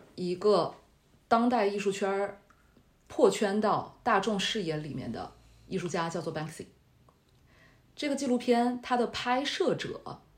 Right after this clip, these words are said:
是一个二手店衣服的老板，这个老板是 Banksy 的酒友。二手店衣服老板平时就碎片时间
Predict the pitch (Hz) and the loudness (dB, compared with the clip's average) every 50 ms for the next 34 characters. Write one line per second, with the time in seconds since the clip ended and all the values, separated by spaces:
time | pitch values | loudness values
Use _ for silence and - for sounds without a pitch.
0 | _ - _ _ _ _ _ _ _ _ _ _ _ - - - - 233 214 180 | _ -20 _ _ _ _ _ _ _ _ _ _ _ -6 -4 -2 2 4 4 4
1 | - - - - - - _ _ - 180 190 214 208 180 - - - - - - | 2 0 -6 -16 -20 -20 _ _ -6 -4 0 0 0 0 0 -2 -8 -16 -10 -4
2 | - 240 220 180 151 220 233 226 208 180 - - - - - - _ _ _ _ | -2 -2 0 0 0 0 0 0 0 0 -4 -8 -12 -20 -20 -20 _ _ _ _
3 | _ _ _ _ _ - _ _ _ _ _ _ _ _ - 214 240 269 262 262 | _ _ _ _ _ -20 _ _ _ _ _ _ _ _ -6 -4 -2 -2 0 0
4 | 208 160 143 - - - - 170 190 - 226 - - - - _ _ _ _ _ | 0 0 0 -2 -8 -8 -4 -2 0 0 -2 -4 -6 -10 -20 _ _ _ _ _
5 | _ _ _ _ _ _ _ _ _ _ - - 285 262 233 202 214 247 208 151 | _ _ _ _ _ _ _ _ _ _ -8 -2 2 4 6 6 6 4 2 0
6 | 110 - - - - - - - - 208 196 190 175 - - - - - - - | 0 -2 -8 -14 -12 -8 -6 0 4 4 4 4 4 0 -4 -10 -20 -20 -10 -2
7 | - 214 220 240 240 - - 196 170 160 143 104 - - - - - - _ - | 0 0 0 0 -2 -4 -6 -2 -2 0 -2 -2 -4 -8 -16 -20 -20 -20 _ -20
8 | - - - 175 170 208 196 208 - - - _ _ _ _ _ _ _ - 226 | -18 -8 -2 0 0 2 0 0 -4 -10 -18 _ _ _ _ _ _ _ -2 -2
9 | 226 214 185 160 208 214 202 190 180 170 165 160 151 - - _ _ _ - - | 0 2 2 2 4 4 2 2 0 -2 -2 -4 -6 -8 -12 _ _ _ -8 -4
10 | 208 226 220 208 180 156 139 - 165 156 170 196 165 - - - _ _ _ _ | -4 -4 -2 0 -2 -2 -2 -2 -2 -2 0 -2 -2 -4 -6 -12 _ _ _ _
11 | _ _ _ _ _ _ - - 185 196 196 - 170 165 170 180 180 180 196 185 | _ _ _ _ _ _ -8 -4 -2 -2 -2 -2 -2 -2 -2 -2 -2 -2 0 2
12 | 175 170 160 160 - - - - - - - - 202 202 180 170 - 160 147 165 | 2 2 2 0 -4 -8 -18 -20 -20 -8 -2 -2 0 0 0 -4 -4 -4 -6 -4
13 | 165 165 165 165 | -6 -6 -6 -8